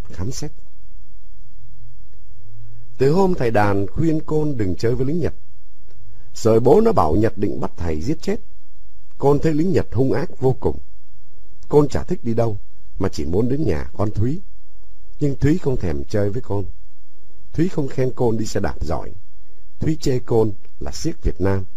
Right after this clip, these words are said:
siếc đi xe đạp, rách tan cả quần. Côn ghét Thúy. Ước ao Thúy hóa thành con quạ đen khoang trắng. Song Côn không hết thấy, không thể ghét Thúy mãi.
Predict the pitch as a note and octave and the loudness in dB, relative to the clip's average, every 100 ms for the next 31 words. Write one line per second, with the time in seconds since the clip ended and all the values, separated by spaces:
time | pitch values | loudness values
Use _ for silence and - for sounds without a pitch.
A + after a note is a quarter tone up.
0 | - - - - B2+ G#2+ G#2 - F2 C2+ | 0 0 0 0 0 0 0 0 0 0
1 | - - - - G#2+ B2+ - F2+ E2+ - | 0 0 0 0 0 0 0 0 0 0
2 | - E2+ - - - - - - - - | 0 0 0 0 0 0 0 0 0 0
3 | - - - - - - G2+ F2+ G2 - | 0 0 0 0 0 0 2 2 2 0
4 | - G#2+ - - - - - - - - | 0 0 0 0 0 0 0 -2 0 2
5 | G#4+ C3 C#3+ D3 D#3 G3 E3 G2 - F2+ | 2 2 0 0 0 0 0 0 0 0
6 | D#2+ A#2 - F#2+ D#2+ G#2+ A#2+ A#2+ A#2 A#2+ | 0 0 0 0 0 0 0 0 0 0
7 | - C#2 - - - - - - - B2+ | 0 0 0 0 0 0 0 0 0 0
8 | B2 C3+ B2 C3 B2 C#3 C3 D3 - - | 0 0 0 0 0 0 0 0 0 0
9 | - - - C#3+ C#3+ D2+ A#1 - - - | 0 0 0 0 0 0 0 0 0 0
10 | C#3 D3+ - - | 0 0 0 -2